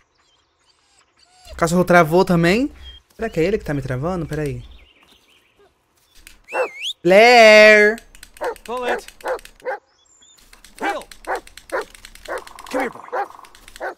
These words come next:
Speaker 1: Obrigado, viu? Vou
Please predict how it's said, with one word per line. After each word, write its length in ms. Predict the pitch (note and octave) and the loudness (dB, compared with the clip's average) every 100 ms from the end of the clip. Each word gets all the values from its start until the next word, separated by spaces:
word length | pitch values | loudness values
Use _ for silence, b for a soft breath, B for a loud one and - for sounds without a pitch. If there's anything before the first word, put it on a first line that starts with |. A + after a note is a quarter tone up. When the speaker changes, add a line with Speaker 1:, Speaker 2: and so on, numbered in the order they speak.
| _ - E4+ G4+ - - - F4+ A4 _ _ _ _ _ _ | _ -14 -12 -12 -16 -20 -18 -16 -16 _ _ _ _ _ _
Speaker 1:
Obrigado, 460 | C#3+ D3 A2+ G#2+ G4+ | -16 -10 -10 -6 -4
viu? 140 | B3 | -4
Vou 100 | F4+ | -6